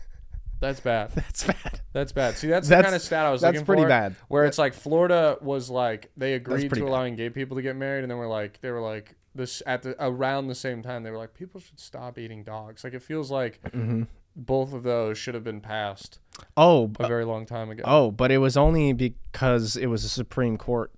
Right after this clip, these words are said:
Speaker 2: thing.
Speaker 1: Yeah, when it became, yeah,
Speaker 2: So
Speaker 1: okay,
Speaker 2: Florida
Speaker 1: yeah.
Speaker 2: was like, "Fucking whatever."
Speaker 1: Shit.
Speaker 2: All right.
Speaker 1: I guess, I guess we gotta let 'em go to
Speaker 2: God damn
Speaker 1: Disneyland.
Speaker 2: it.
Speaker 1: Let 'em
Speaker 2: Yeah.
Speaker 1: get married.
Speaker 2: I think in
Speaker 1: At
Speaker 2: Texas
Speaker 1: Disneyland.
Speaker 2: it was already legal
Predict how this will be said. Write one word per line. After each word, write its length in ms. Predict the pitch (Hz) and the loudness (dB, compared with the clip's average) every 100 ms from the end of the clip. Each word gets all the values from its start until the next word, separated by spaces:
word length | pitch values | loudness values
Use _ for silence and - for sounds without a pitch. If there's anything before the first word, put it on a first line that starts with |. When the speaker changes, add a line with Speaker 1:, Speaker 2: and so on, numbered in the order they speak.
| - | -12
Speaker 2:
thing. 300 | - 90 87 - - - | -6 -6 -8 -16 -18 -4
Speaker 1:
Yeah, 220 | 139 120 | -2 0
when 160 | 113 | -2
it 40 | 110 | -8
became, 360 | 104 120 107 | -10 -12 -12
yeah, 140 | 104 104 | -8 -4
Speaker 2:
So 80 | 127 | -4
Speaker 1:
okay, 120 | 110 | 0
Speaker 2:
Florida 220 | 139 135 | 2 2
Speaker 1:
yeah. 40 | 117 | 2
Speaker 2:
was 120 | 107 | -2
like, 220 | 92 - | -6 -10
"Fucking 340 | - - - - - - | -20 -20 -20 -20 -20 -20
whatever." 360 | - - - - - | -20 -20 -18 -20 -20
Speaker 1:
Shit. 500 | - - - - _ _ _ _ _ _ - | -20 -20 -20 -20 _ _ _ _ _ _ -14
Speaker 2:
All 100 | 90 | -12
right. 220 | 73 - | -12 -14
Speaker 1:
I 40 | - - - - | -14 -16 -16 -18
guess, 320 | - - - | -20 -20 -20
I 40 | 127 | -16
guess 180 | 127 110 | -16 -14
we 80 | |
gotta 140 | 104 101 | -12 -10
let 160 | 98 | -10
'em 80 | 101 | -12
go 80 | 104 | -14
to 60 | 98 | -14
Speaker 2:
God 220 | 87 78 | -14 -14
damn 60 | 107 87 | -14 -14
Speaker 1:
Disneyland. 100 | 104 | -14
Speaker 2:
it. 160 | 104 - - - - | -14 -16 -18 -20 -14
Speaker 1:
Let 60 | |
'em 20 | - | -8
Speaker 2:
Yeah. 120 | 107 | -6
Speaker 1:
get 80 | 82 | -6
married. 320 | 113 110 110 - _ _ | -10 -14 -16 -20 _ _
Speaker 2:
I 80 | - | -6
think 240 | 127 214 | -2 0
in 120 | 135 131 | 0 0
Speaker 1:
At 40 | |
Speaker 2:
Texas 360 | - 185 151 131 | 2 0 2 0
Speaker 1:
Disneyland. 40 | |
Speaker 2:
it 40 | 139 | 0
was 200 | 123 117 | 2 2
already 440 | 120 120 113 110 | 2 2 2 0
legal 440 | 104 117 107 90 | -2 -4 -4 -8